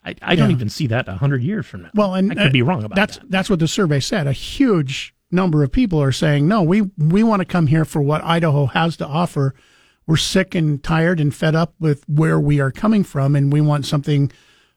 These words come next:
Speaker 2: politically that more is in line with, you know, what we want," and Idaho has that. Uh, you know, that's based on a survey. I don't, I don't know how much of that is true, but I'm sure there are people here that are moving here,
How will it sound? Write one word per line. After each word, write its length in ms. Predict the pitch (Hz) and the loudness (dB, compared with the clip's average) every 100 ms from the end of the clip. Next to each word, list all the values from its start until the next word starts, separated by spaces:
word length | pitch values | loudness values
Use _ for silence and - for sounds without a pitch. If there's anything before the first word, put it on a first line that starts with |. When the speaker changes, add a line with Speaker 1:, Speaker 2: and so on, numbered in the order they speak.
| _ - | _ 0
Speaker 2:
politically 580 | 208 247 294 - 156 147 | 2 2 0 -4 -4 -2
that 220 | 156 151 _ | -2 -2 _
more 380 | 175 156 165 175 | 2 4 2 0
is 120 | 151 | 0
in 140 | 160 147 | 0 0
line 340 | 135 143 147 | 0 0 0
with, 340 | 147 143 - _ - | 2 0 -2 _ -4
you 160 | 160 | 0
know, 180 | 143 143 | 2 0
what 380 | 147 143 151 - _ _ _ | 0 2 0 -2 _ _ _
we 240 | - 165 254 | 0 2 4
want," 360 | 165 131 143 | 4 2 0
and 160 | 170 151 | 0 0
Idaho 420 | 151 156 160 180 | 2 2 4 2
has 320 | 165 247 254 | 0 -2 -2
that. 220 | 135 127 _ _ _ _ _ _ _ _ _ _ _ - | -6 -12 _ _ _ _ _ _ _ _ _ _ _ -12
Uh, 80 | - | -8
you 140 | - 196 | 0 2
know, 380 | 175 165 175 - | 4 2 -2 -6
that's 320 | 180 214 208 | 0 0 -2
based 340 | - 170 190 - | -4 -2 -2 0
on 80 | 170 | -2
a 60 | |
survey. 480 | 143 185 180 196 208 | 0 0 0 2 0
I 140 | 185 | 0
don't, 180 | 165 165 | -2 -4
I 120 | - 165 | -4 -2
don't 140 | 156 | 0
know 100 | 151 | 0
how 120 | 143 | 2
much 220 | 151 151 | 0 0
of 80 | 151 | 0
that 180 | 143 139 | 0 0
is 120 | 135 | -2
true, 260 | - - 233 | -2 0 0
but 140 | 262 | 0
I'm 80 | 226 | -2
sure 160 | - 202 | 0 0
there 140 | 170 | 2
are 100 | 143 | 0
people 320 | 135 170 143 | 0 -2 2
here 200 | 135 151 | 2 2
that 120 | 139 139 | 2 0
are 80 | |
moving 280 | 139 147 143 | 2 2 2
here, 280 | 135 143 135 | 2 2 -2